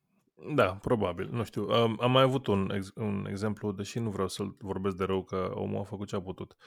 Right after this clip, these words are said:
Um, un jurnalist care s-a dus la, adică pe Marius Tucă, sincer, nu-l scuz, că el are experiență și ar fi trebuit să bage mai adânc.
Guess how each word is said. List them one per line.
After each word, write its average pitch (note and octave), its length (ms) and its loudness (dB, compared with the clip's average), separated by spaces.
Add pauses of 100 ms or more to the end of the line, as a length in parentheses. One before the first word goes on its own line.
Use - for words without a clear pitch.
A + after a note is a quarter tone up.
(400)
Um, F#2 720 -2 (500)
un G2+ 460 0
jurnalist G#2+ 500 -2
care A2 140 0
s-a G#2+ 120 -6
dus G#2 200 -8
la, F#2 480 -4 (600)
adică G2 380 -4 (120)
pe G#2+ 100 -8
Marius G#2 240 2
Tucă, - 220 -2
sincer, G#2 340 -2
nu-l G2 200 0
scuz, - 500 -14
că - 140 -8
el F2+ 160 -2
are F#2+ 120 0
experiență F2 720 -6
și - 440 -16 (640)
ar F#2 120 -6
fi - 100 -18
trebuit E2+ 260 -8
să F2 320 -2 (360)
bage F2+ 340 -2
mai E2+ 120 -4
adânc. D#2+ 300 -10